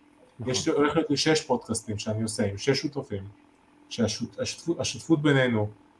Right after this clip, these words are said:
Speaker 2: ואמרתי ליעקב, "תקשיב, אתה, יש לך את האחריות, אני אחראי על הקהל, וזה אני יודע שהולך להביא לי עוד קהל, אני כבר מוכן לקהל הזה. יש לי סדנה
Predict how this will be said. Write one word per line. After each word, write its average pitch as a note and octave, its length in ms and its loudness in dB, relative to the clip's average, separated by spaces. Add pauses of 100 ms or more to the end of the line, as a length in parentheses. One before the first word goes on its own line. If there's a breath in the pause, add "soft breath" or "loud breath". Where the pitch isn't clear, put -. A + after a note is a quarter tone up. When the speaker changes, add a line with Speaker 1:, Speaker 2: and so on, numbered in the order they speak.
(140)
Speaker 2:
ואמרתי G#2+ 480 4
ליעקב, A#2 320 6
"תקשיב, - 280 4
אתה, B2+ 360 10
יש A2+ 120 2
לך - 100 -4
את A2 140 -2
האחריות, A#2+ 500 2
אני B2 180 4
אחראי A#2 260 2
על G#2+ 80 4
הקהל, F3 380 6 (840)
וזה A#2+ 360 8
אני D3+ 120 4
יודע A2 300 6
שהולך B2+ 240 0
להביא C3 240 6
לי C3+ 60 4
עוד C3 180 6
קהל, E3+ 280 10
אני G#2+ 140 2
כבר A2 140 -6
מוכן A2 320 4
לקהל C3+ 360 6
הזה. F#2 200 0 (500)
יש A#2 160 2
לי C#3+ 60 0
סדנה C#3 600 6